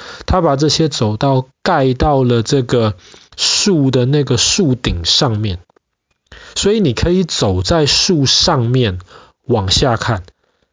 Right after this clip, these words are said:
那么在那边其实有非常多的鳄鱼啊，非常多的猴子，这些完-，在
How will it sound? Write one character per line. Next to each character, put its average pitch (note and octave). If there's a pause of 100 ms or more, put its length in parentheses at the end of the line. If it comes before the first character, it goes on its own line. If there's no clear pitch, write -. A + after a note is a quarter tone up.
(720)
那 D#3+
么 D#3+
在 F3
那 E3+
边 D#3+
其 -
实 D#3+
有 C3+
非 E3
常 C#3
多 D#3
的 D3
鳄 D3
鱼 G#2
啊， G#2+ (240)
非 F#3
常 C3+
多 D#3
的 D3+
猴 A2+
子， G#2+ (600)
这 E3+
些 D#3+ (320)
完-， D3
在 E3+